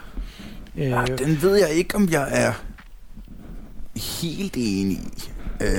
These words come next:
Speaker 1: det, jeg tror i hvert fald ikke, der er, det var der sgu heller ikke dengang.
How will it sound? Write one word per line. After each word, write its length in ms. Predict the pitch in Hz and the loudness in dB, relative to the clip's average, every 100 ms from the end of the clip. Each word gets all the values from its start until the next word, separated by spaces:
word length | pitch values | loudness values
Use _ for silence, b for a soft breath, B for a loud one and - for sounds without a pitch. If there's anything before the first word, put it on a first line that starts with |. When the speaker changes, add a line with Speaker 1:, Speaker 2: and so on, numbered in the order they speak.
| 101 92 90 90 87 - 82 | 4 2 2 6 6 8 8
Speaker 1:
det, 160 | - - - | 8 6 2
jeg 100 | 117 | 6
tror 220 | - 104 | 8 8
i 20 | |
hvert 140 | 104 | 4
fald 160 | - 143 | 4 2
ikke, 120 | 160 180 | 4 4
der 60 | |
er, 140 | 156 135 - - - - - - - - - - - - - | 4 2 -4 -14 -14 -14 -16 -16 -18 -18 -18 -16 -12 -6 -4
det 140 | 92 | -2
var 60 | - | -2
der 120 | 101 | -2
sgu 220 | - 90 | -4 -2
heller 160 | 95 - | -2 -4
ikke 200 | - - | -4 -6
dengang. 220 | - | -6